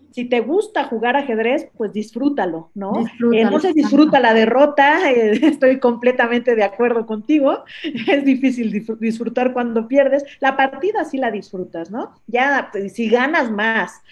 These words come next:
Speaker 1: y si pierdes, se siente muy feo, pero no se juega solo para ganar, ¿no?
Speaker 2: Exacto. No se juega solo para ganar. Es porque te gusta jugar. Em, por ejemplo, a mí me encanta jugar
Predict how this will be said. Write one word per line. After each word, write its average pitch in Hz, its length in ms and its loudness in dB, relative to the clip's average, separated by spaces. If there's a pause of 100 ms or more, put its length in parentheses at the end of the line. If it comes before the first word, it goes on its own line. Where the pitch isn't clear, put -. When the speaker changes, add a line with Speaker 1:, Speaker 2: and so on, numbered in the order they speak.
Speaker 1:
y 220 120 -8
si 220 120 -10
pierdes, 254 540 0
se 214 100 -8
siente 240 340 -6
muy 226 220 -2
feo, 226 420 -4 (300)
pero 214 300 0
no 240 180 0
se 302 140 0
juega 294 440 4
solo 285 380 0
para 202 180 -2
ganar, 180 480 -4
¿no? 220 320 -14 (300)
Speaker 2:
Exacto. 208 640 -8 (460)
No 226 140 -2
se 247 100 -2
juega 233 240 -2
solo 233 240 -2
para 214 140 -2
ganar. 196 420 -6 (340)
Es 254 220 -2
porque 277 260 0
te 240 160 0
gusta 320 300 -2
jugar. 247 560 -4 (400)
Em, 196 440 -8 (420)
por 240 120 -2
ejemplo, 247 240 2
a - 20 2
mí 269 300 4
me 226 300 2
encanta 247 340 -2
jugar 233 480 -4